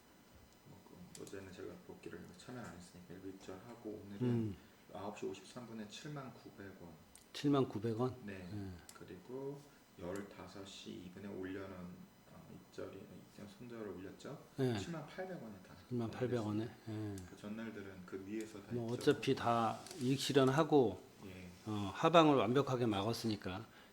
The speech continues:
Speaker 2: 이거는 또 밑에 내려오면 여기 한 번 더 닫고 또 패턴 삼이 될 확률이 크니까 계속 지켜볼 만해요. 예. 또
Speaker 1: 네, 뭐 털린 거는 두산.
Speaker 2: 두산. 야, 두산 여기서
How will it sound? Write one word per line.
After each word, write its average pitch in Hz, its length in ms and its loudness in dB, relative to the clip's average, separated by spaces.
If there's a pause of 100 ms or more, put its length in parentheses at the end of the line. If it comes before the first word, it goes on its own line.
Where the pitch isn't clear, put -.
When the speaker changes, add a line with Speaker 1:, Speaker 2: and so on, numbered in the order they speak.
(120)
Speaker 2:
이거는 156 320 12
또 151 100 8
밑에 135 260 8
내려오면 147 520 12
여기 127 160 10
한 156 160 8
번 151 140 8
더 139 140 6
닫고 170 720 6 (140)
또 143 180 8
패턴 160 280 10
삼이 160 280 8
될 131 320 10 (500)
확률이 160 320 6
크니까 147 640 4 (480)
계속 131 260 6
지켜볼 123 380 6
만해요. 123 560 6 (420)
예. 98 40 -8 (680)
또 131 220 8
Speaker 1:
네, - 140 -12
뭐 - 120 -16 (200)
털린 151 280 -6
거는 107 300 -6
두산. 92 400 -12 (880)
Speaker 2:
두산. 139 320 6 (3500)
야, 98 420 0
두산 143 560 4
여기서 139 640 8